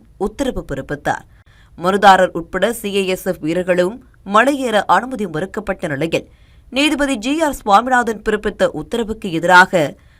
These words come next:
தமிழக அரசு தாக்கல் செய்த வழக்குகளும் நீதிபதிகள் ஜெயச்சந்திரன் மற்றும்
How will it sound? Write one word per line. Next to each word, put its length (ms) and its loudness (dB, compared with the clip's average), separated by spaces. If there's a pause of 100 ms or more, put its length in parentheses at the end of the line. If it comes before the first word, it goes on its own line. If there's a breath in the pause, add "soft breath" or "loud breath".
(180 soft breath)
தமிழக 340 4
அரசு 280 0
தாக்கல் 440 4
செய்த 200 0
வழக்குகளும் 680 2 (320 soft breath)
நீதிபதிகள் 680 -2
ஜெயச்சந்திரன் 580 -4
மற்றும் 320 -4